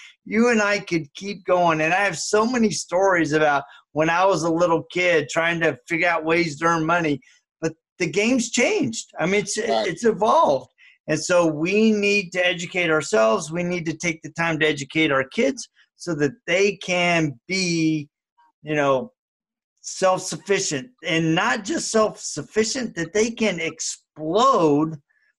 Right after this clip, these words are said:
Speaker 1: their dreams and their opportunities and to be a blessing to other people because of their gifts. So, well,
Speaker 2: Yeah,
Speaker 1: thank
Speaker 2: great,
Speaker 1: you, my
Speaker 2: man. That's
Speaker 1: brother.
Speaker 2: great.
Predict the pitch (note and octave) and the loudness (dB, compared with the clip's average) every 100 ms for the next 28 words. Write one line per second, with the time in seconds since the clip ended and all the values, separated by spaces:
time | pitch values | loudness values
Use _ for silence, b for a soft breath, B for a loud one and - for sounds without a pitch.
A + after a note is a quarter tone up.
0 | _ D3+ E3 D3 D#3 F#3+ G3 F#3+ D#3 F3 | _ 0 0 0 -2 0 0 -2 -2 0
1 | E3+ E3 D#3+ D#3 - G#3 F#3 E3 D3 - | 2 0 0 -4 -4 -2 0 0 -2 -4
2 | E3 D#3+ - - E3 D3+ F#3 C3+ C3 F3 | -2 -4 -6 -8 -8 -4 -2 -2 0 0
3 | F3+ - F3 D#3 D#3+ D3 C3+ G#3 A3 F3 | 0 -2 -2 0 2 2 0 -2 -2 -2
4 | C#3+ D3+ - - F#3+ F3+ D#3+ D3+ C#3 D#3 | -4 -6 -8 -2 0 0 0 -2 0 0
5 | C#3+ C3 B2 F#2+ - - A2 E2+ - _ | 0 0 -2 -2 -8 -12 -10 -10 -12 _
6 | _ _ _ _ _ _ _ _ _ _ | _ _ _ _ _ _ _ _ _ _
7 | _ _ _ - F#3 G3 A3 A3+ A3 D3 | _ _ _ 0 2 2 0 0 2 2
8 | G3+ F3+ - G3 G#3 D3+ A2 | 2 0 2 4 4 4 0